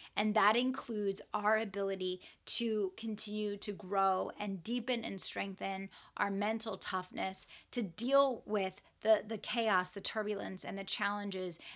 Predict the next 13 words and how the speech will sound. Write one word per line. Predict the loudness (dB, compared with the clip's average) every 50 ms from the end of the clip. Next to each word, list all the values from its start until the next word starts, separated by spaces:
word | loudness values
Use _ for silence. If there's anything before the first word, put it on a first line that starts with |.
| -12 _ -2
that | -2 0 0
we | 0 -2
experience | 0 -2 -2 -2 0 -2 -2 -2 -4 -4
in | -4 -4 -4
our | -2 -2
life | -2 -2 -2 -4 -4 -6 -10 -20 -20 -14 -10
so | -6 -2 0
that | 0 0 0
we | 0 -2
can | 0 0 0
then | 0 0 -2 -2
turn | -4 -4 -4 -2 -2 -2
around | 0 0 0 0 0 0 0 -2 -4 -6